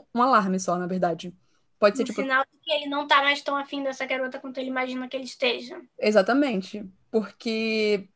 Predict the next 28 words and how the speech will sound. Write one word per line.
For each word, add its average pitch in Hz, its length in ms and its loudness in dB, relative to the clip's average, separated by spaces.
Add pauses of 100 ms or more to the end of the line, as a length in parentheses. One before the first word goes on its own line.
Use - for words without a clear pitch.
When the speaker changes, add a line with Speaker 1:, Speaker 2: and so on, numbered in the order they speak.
Speaker 1:
sabe, 226 340 4
não 214 220 2
dá, 226 260 2
você 220 220 -2
não 233 80 2
tem 247 200 0
que - 80 -2
ter 240 80 0
transcendido 233 1040 -2
muito 226 720 2
pra 190 120 -2
não 196 100 0
ficar 202 200 2
com 202 160 -6
raiva 190 300 -4
quando 190 180 -4
você 190 80 -6
sabe 185 200 0
que - 80 -4
a - 20 0
sua 185 120 -4
namorada 170 640 0
de 180 80 -4
cinco 214 300 0
anos 196 200 0
beijou 196 240 0
um 190 40 0
cara. - 260 -12